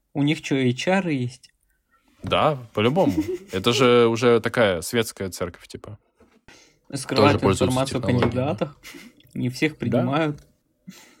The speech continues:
Speaker 1: Надо вживую сначала увидеть, а не просто принять человека по резюме.
Speaker 2: Мы вам перезвоним.
Speaker 1: <laughs> В колокол.
Speaker 2: Если услышите три гонга, то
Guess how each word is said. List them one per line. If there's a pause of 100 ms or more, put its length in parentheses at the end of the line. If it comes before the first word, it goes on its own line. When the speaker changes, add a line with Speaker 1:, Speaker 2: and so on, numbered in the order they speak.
(120)
Speaker 1:
Надо
вживую
сначала
увидеть, (400)
а
не
просто
принять
человека
по
резюме.
Speaker 2:
Мы
вам
перезвоним. (840)
Speaker 1:
<laughs>
В
колокол. (1160)
Speaker 2:
Если
услышите
три (120)
гонга, (420)
то